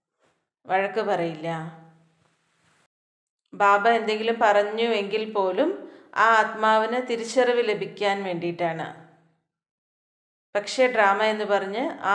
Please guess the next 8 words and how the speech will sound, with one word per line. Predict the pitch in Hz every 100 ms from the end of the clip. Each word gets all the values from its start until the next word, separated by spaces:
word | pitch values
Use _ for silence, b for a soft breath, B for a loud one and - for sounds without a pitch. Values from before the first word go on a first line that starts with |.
| 208
ആത്മാവിനെ | 202 202 196 190 208
വെറുതെ | 208 196 190 202
വിടും. | 175 139 - - _ _ _ _ _ _ _ _ _ _ _ _ _ -
എപ്പോഴോ | - 175 220 226 226 226 226
എനിക്കൊരു | 208 202 220 214 208
ചെറിയ | 208 214 226
mistake | 214 208 - 214 214
സംഭവിച്ചു, | 214 214 185 175 165 165 160